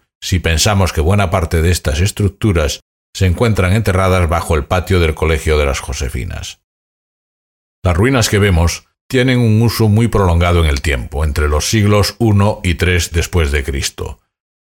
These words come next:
Para poder entender el espacio, los arqueólogos nos han dejado una pista. La grava que impide el crecimiento de la maleza tiene dos tonalidades de gris, para resaltar así los diferentes espacios. ¿Y qué han encontrado los arqueólogos?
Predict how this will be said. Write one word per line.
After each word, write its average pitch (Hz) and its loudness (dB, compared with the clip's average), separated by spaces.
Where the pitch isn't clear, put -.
Para 82 0
poder 101 2
entender 104 2
el 87 2
espacio, 92 -2
los 87 -2
arqueólogos 104 2
nos 87 0
han 101 2
dejado 90 0
una 73 0
pista. - -6
La 76 -2
grava 95 0
que 87 -4
impide 85 2
el 73 -2
crecimiento 82 0
de 80 2
la 82 0
maleza 95 0
tiene 92 2
dos 95 0
tonalidades 85 2
de 87 2
gris, 90 -2
para 82 -2
resaltar 78 -2
así 95 0
los 87 0
diferentes 78 0
espacios. 65 -6
¿Y 113 0
qué 147 -2
han 123 0
encontrado 101 2
los 87 0
arqueólogos? 123 0